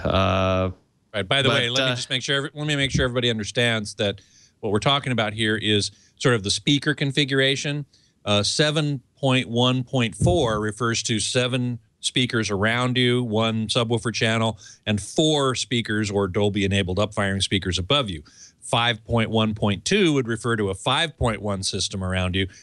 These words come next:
Speaker 2: and two overhead speakers or upfiring speakers. So, uh, that's just the nomenclature I wanna make sure everybody understands. Um,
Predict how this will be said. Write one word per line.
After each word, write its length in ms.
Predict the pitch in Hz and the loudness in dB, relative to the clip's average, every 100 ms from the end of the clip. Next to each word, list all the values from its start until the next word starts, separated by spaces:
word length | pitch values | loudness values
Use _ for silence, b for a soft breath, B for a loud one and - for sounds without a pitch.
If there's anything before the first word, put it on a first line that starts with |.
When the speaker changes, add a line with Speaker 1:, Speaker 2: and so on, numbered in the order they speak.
| B | B
Speaker 2:
and 180 | 110 104 | -2 -2
two 340 | - 247 165 | 2 4 4
overhead 560 | 104 104 98 101 87 87 | 2 -2 0 0 -2 -4
speakers 600 | - 110 82 78 - - _ - | -2 0 -2 -6 -8 -10 _ -2
or 340 | 95 85 82 - 113 | 0 2 0 -2 -4
upfiring 460 | 110 92 82 80 | 0 0 -2 -2
speakers. 520 | - 90 78 - - b b b - | -2 -2 -4 -8 -10 b b b -4
So, 540 | - 104 98 98 98 | 2 2 2 2 2
uh, 120 | 98 | 2
that's 220 | 104 123 | 0 -2
just 180 | 127 - | -2 -2
the 60 | 104 | 0
nomenclature 640 | 101 98 92 95 87 - | 0 0 -2 -2 -2 -2
I 20 | 92 | 0
wanna 140 | 90 | 0
make 140 | 87 | -2
sure 160 | - 85 | -2 -2
everybody 260 | 82 82 82 | -2 -2 -2
understands. 720 | 78 - 92 90 82 80 - B B B B B B - | -2 -2 -2 -2 -2 -4 -8 B B B B B B 0
Um, 380 | 113 113 113 | 2 2 0